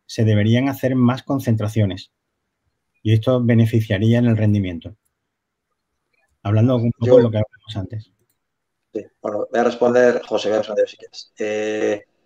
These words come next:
Speaker 2: ca-, hablando de Serbia, que siempre nos agarramos al, al país que, que a José y a mí nos gusta, Serbia, por ejemplo,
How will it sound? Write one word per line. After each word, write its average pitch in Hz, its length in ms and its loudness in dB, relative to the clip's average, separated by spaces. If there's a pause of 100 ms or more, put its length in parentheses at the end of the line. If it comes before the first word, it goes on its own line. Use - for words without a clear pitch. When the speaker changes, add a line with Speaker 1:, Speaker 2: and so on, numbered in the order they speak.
(320)
Speaker 2:
ca-, 113 260 4
hablando 135 240 6
de 139 60 6
Serbia, 143 420 6
que - 80 -4
siempre 123 260 0
nos 120 160 -2
agarramos 117 440 6
al, 104 180 4
al 107 220 0
país 110 260 -2
que, 107 260 4
que 113 80 -14
a - 20 -14
José 120 240 -4
y - 40 0
a - 20 -2
mí 113 100 -2
nos 110 180 -4
gusta, - 360 2 (420)
Serbia, 139 300 4
por 139 80 6
ejemplo, 147 640 4